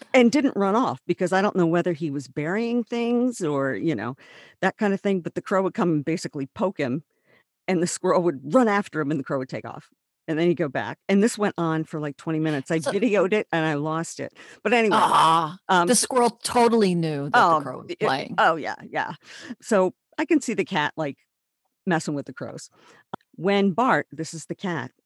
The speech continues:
Speaker 1: was killed by a coyote one early morning, it was the distress call of the crows that alerted us to what was left of his body.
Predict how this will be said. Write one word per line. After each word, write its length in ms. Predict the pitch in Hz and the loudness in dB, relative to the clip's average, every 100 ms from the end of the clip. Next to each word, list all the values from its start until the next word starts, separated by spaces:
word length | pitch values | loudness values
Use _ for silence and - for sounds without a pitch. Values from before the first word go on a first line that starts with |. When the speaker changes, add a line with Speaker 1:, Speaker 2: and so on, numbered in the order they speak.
| _ _ | _ _
Speaker 1:
was 180 | 175 - | -6 -4
killed 400 | - 233 269 - | -2 0 0 0
by 120 | 196 | 0
a 140 | 175 165 | 2 0
coyote 680 | - 180 165 170 190 170 | -4 -4 -2 0 0 0
one 260 | 135 143 170 | -2 -2 -2
early 320 | 165 165 185 | -2 -4 -2
morning, 540 | 170 147 135 127 139 - _ _ 190 | -2 -4 -4 -8 -12 -18 _ _ -4
it 120 | - | -2
was 280 | 196 214 - | -2 -2 -2
the 120 | 180 | -4
distress 640 | 160 151 - - 220 - | -4 -6 -10 -8 -6 -8
call 420 | - 175 160 151 - | -10 -8 -6 -6 -8
of 120 | 156 | -10
the 80 | 147 | -12
crows 400 | - 190 180 165 - | -12 -6 -4 -4 -6
that 100 | 139 | -6
alerted 460 | 170 170 214 208 - | -6 -4 -4 -4 -4
us 260 | 170 175 - | -4 -4 -8
to 140 | 170 | -10
what 240 | 147 175 - | -6 -6 -4
was 200 | 175 - | -6 -6
left 280 | 151 151 - | -10 -10 -12
of 80 | 147 | -10
his 120 | 143 | -10
body. 560 | - 160 208 - 123 | -12 -12 -12 -12 -18